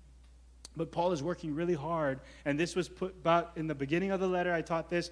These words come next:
First Timothy three, fourteen to fifteen, sixteen. The whole purpose and goal of this letter is to put this church back in order. It's disorganized. It's dysfunctional from the top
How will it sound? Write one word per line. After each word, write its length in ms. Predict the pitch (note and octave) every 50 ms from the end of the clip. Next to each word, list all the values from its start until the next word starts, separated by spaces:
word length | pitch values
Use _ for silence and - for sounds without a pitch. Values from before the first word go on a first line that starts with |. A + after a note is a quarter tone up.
| - - - - - - -
First 280 | - F#3+ G3 F#3+ -
Timothy 300 | - G3 G3 F#3 G3 F#3+
three, 380 | E3+ - - - F#3+ G3 G3 F#3
fourteen 360 | F3 - F#3 F#3 F#3 - F#3+
to 60 | F3+
fifteen, 260 | - F#3 F3 - F#3+ E3
sixteen. 440 | - F#3+ F#3 - - F#3+ F#3 E3+ - - - - -
The 100 | - C#3+
whole 300 | C#3 G3+ G#3+ A3+ A3+ G#3+
purpose 640 | A3 - - - - G#3 G#3+ G#3 - G3+ F#3 - F3+
and 100 | D#3 C#3
goal 240 | D#3 F#3 F#3+ F3
of 140 | E3+ C#3+ C3
this 260 | D#3+ G#3 G3+ - -
letter 400 | E3+ G3 G3 G3+ F#3 E3+ D3+ - - - - - -
is 100 | C#3 C3+ -
to 80 | D3
put 260 | - - F#3+ F#3+ F#3
this 160 | F#3 F3 - -
church 280 | - F3+ F3 E3+ -
back 220 | - D3 D3+ C#3+ -
in 140 | D3 C#3+ - -
order. 320 | C#3 C#3+ C#3+ C3+ A#2+ - - - - -
It's 140 | F3 -
disorganized. 920 | C#3 G3 F#3 - A3 A#3 A#3+ G#3 G#3 F#3+ E3 C#3 A#2+ G#2 - - - - - - - - - - - - - - -
It's 140 | F#3+ E3+ -
dysfunctional 680 | - G#3+ - - - A3 A3 A#3 G#3+ - G#3+ F3+ D3 -
from 160 | G3 F#3 F#3+
the 80 | F#3+
top 640 | F3+ - - - G3+ G#3+ G#3+ G#3 - - - -